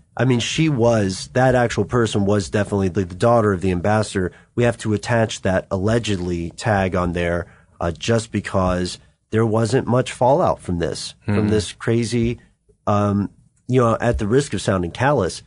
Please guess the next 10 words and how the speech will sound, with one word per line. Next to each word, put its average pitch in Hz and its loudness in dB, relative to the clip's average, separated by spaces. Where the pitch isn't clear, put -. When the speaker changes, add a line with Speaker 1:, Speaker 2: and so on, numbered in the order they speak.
Speaker 1:
it's - -18
kind 151 2
of 85 2
a 85 -10
viral 107 4
marketing 92 0
campaign 87 -2
for 87 -2
a 85 -2
war. 90 -2